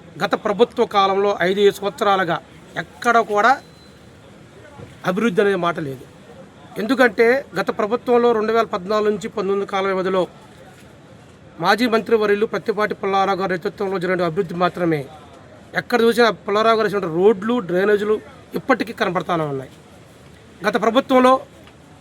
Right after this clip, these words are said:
కాంట్రాక్టులు చేసి అభివృద్ధి చేస్తామని అవినీతి చేసి జేబులు నింపుకున్నారు తప్పితే ఎక్కడా కూడా అభివృద్ధి చేసిన పాపాలు పోలేదు. కానీ పుల్లారావు గారు గత వారం రోజుల నుంచి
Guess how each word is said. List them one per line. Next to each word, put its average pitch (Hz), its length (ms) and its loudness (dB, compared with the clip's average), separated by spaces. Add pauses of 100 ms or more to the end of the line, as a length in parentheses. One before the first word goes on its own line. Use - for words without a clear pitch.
(200)
కాంట్రాక్టులు 233 480 2
చేసి 220 380 0 (240)
అభివృద్ధి 190 260 -2
చేస్తామని 214 640 4 (460)
అవినీతి 220 320 0 (100)
చేసి 226 200 2
జేబులు 202 320 2
నింపుకున్నారు 190 360 0
తప్పితే 185 500 -2 (280)
ఎక్కడా 233 300 2
కూడా 214 200 0
అభివృద్ధి 180 240 -4
చేసిన 170 140 -6
పాపాలు 165 320 -4
పోలేదు. 135 360 -12 (720)
కానీ 233 160 2
పుల్లారావు 247 400 2
గారు 240 280 2 (300)
గత 202 100 -4
వారం 214 300 2
రోజుల 233 280 2
నుంచి 202 260 -8